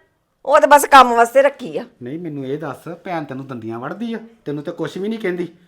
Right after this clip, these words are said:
Speaker 2: ਐਵੇਂ ਨਾ, ਨਾ ਫਾਲਤੂ ਬੋਲਿਆ ਕਰ।
Speaker 1: ਨਹੀਂ, ਨਹੀਂ, ਮੈਨੂੰ ਤੇ ਨਹੀਂ ਵੜਦੀ।
Speaker 2: ਚੱਲ ਜਾ, ਜਾ ਬਣਾ ਦੇ, ਬਣਾ ਦੇ, ਬਣਾ ਦੇ।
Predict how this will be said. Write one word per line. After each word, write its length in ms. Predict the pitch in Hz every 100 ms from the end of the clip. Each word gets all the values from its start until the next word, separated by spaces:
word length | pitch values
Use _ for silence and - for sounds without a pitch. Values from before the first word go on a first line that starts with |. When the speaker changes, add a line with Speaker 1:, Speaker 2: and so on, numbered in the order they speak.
| -
Speaker 2:
ਐਵੇਂ 220 | 196 214
ਨਾ, 100 | 214
ਨਾ 220 | 208 190 165 147
ਫਾਲਤੂ 340 | 170 151 143
ਬੋਲਿਆ 320 | 143 135 127 123
ਕਰ। 200 | 131 127 _ _ _ _ _ _ _ _ _ _ _
Speaker 1:
ਨਹੀਂ, 200 | 254 285
ਨਹੀਂ, 200 | 233 190 - _ -
ਮੈਨੂੰ 260 | 269 277
ਤੇ 80 | 269
ਨਹੀਂ 100 | 302
ਵੜਦੀ। 360 | 277 180 185 196 _ _ _ _ _ _ _
Speaker 2:
ਚੱਲ 140 | 123
ਜਾ, 220 | 110 98 95 98 -
ਜਾ 140 | 107 92
ਬਣਾ 240 | 98 -
ਦੇ, 60 | -
ਬਣਾ 180 | 107 101
ਦੇ, 40 | 98
ਬਣਾ 160 | 107
ਦੇ। 120 | -